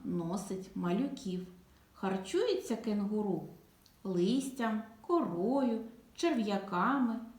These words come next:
та комахами. Ось така розповідь в мене вийшла.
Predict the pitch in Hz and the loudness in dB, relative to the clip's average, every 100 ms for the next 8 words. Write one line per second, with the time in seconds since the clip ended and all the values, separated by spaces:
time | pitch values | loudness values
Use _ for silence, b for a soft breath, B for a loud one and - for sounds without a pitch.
0 | - - 359 - 226 180 180 180 - 175 | -6 -2 -2 0 2 2 2 0 -4 -6
1 | 170 - - - - _ _ _ _ _ | -8 -10 -16 -20 -20 _ _ _ _ _
2 | _ _ _ _ _ - - 233 339 - | _ _ _ _ _ -20 -8 -4 -2 -2
3 | - 196 196 185 175 220 392 - - 185 | -4 -4 -2 0 0 -2 -4 -8 -2 0
4 | 170 175 175 175 254 427 247 170 170 160 | 0 -4 -4 0 2 4 4 4 2 2
5 | - 175 | -2 -6